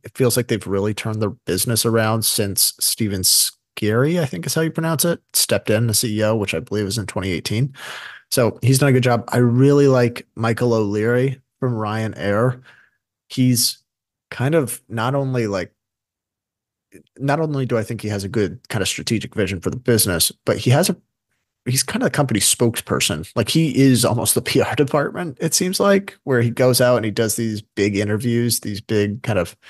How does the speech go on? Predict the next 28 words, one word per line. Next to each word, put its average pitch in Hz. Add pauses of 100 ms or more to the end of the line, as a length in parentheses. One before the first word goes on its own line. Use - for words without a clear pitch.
(560)
it -
used 165
to 123
be 123
more 104
so, 135 (140)
but -
he -
would 113
just 110 (120)
draw 110
so 110
much 107
attention, 127
and 104
eventually 101
it -
would 98
kind 98
of 92
lead 95
to -
people 101
realizing 95
that, - (720)
okay, 78
Ryan 92
Air 87